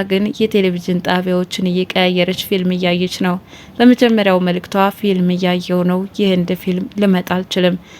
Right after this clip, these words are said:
ከፈለግ ካንተ መምጣት ትችላለህ" የሚል መልእክትም ለውሃ ላከችበት። ውሃም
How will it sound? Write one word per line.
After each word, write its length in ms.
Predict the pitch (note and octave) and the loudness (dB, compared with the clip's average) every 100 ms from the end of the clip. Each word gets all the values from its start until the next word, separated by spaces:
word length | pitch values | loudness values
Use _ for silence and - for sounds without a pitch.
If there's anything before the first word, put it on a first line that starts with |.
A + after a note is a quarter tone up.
| - | -20
ከፈለግ 420 | - G3 F#3 F#3 - | -12 -2 0 0 0
ካንተ 340 | G3 G3+ G3+ | -2 -2 -2
መምጣት 420 | F#3+ F#3+ F#3+ F#3 | -2 -2 -4 -4
ትችላለህ" 640 | - - F#3 F#3 F#3 F#3+ - | -4 -2 0 0 0 -2 -2
የሚል 340 | G#3 F#3+ F3+ | 0 2 2
መልእክትም 500 | F3+ F3+ F3+ - G3 G#3 | 0 0 -4 -4 -4 -2
ለውሃ 360 | G3+ F3+ F3 F3 | 0 2 2 0
ላከችበት። 680 | F3+ F3+ F#3+ F#3+ F#3 F3+ - - - - | -2 -4 -8 -6 -2 -2 -4 -20 -18 0
ውሃም 360 | A#3 B3+ A#3+ | 4 6 6